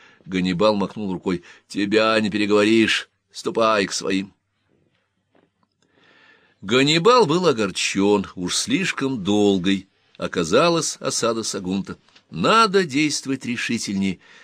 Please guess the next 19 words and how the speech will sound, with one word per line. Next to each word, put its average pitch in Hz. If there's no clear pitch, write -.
сказал 92
он 92
себе. 90
«Это 139
верно. 139
Но 95
как 170
быть 175
с -
потерями? 147
Нужно 127
беречь 143
войско 135
для 107
главного, 127
самого 80
главного 156
в 120
жизни, 107